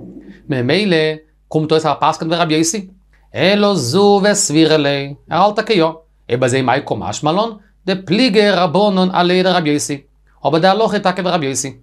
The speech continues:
פרעגט די גמרא, ומי פליגי? און דער בא אחרי גורס נישט מוסיף, ווייל נארמאל מוסיף איז, ווען עס א ברייתא. און דער בא אחרי גורס, ואמר רב זכאי, זו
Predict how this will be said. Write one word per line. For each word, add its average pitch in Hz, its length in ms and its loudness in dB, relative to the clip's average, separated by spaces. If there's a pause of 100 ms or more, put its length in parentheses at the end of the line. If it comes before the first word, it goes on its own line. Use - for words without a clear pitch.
(1000)
פרעגט 156 160 2
די 156 60 2
גמרא, 139 200 2
ומי 143 320 -2
פליגי? 156 400 -2 (1160)
און 185 80 2
דער 143 100 0
בא 156 100 2
אחרי 147 180 -6
גורס 156 500 0
נישט 135 220 -8
מוסיף, 160 540 0 (460)
ווייל 107 100 -2
נארמאל 123 260 0
מוסיף 123 360 -4
איז, 107 100 -4
ווען 101 60 -8
עס 98 140 -8
א 110 60 -4
ברייתא. 180 400 -2 (460)
און 139 60 -4
דער 135 80 -2
בא 165 60 2
אחרי 156 180 -4
גורס, 165 460 0
ואמר 175 420 2
רב 165 140 -2
זכאי, 135 560 -2 (560)
זו 208 480 2